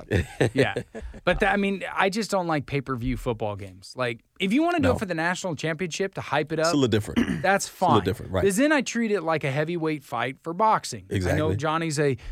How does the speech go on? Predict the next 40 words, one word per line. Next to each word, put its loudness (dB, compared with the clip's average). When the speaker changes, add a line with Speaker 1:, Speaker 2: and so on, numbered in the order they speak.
Speaker 2:
big 0
U 0
F 0
C -4
guy. -6
Like, -2
do 2
it 2
in -2
that 0
aspect. -2
But -2
Speaker 3:
Yes. -2
Speaker 2:
for -20
Western -4
Carolina, 0
and -4
you're -4
gonna -4
make -4
people -8
pay -2
for -14
that, 2
Speaker 3:
<laughs> -12
I 2
would 6
Speaker 2:
and 4
it 6
Speaker 3:
never. 4
Speaker 2:
ended 4
up 2
being 0
seventy-six -2
to -4
zero? 0
Speaker 3:
Yeah, 2
I 6
would -2
never. -6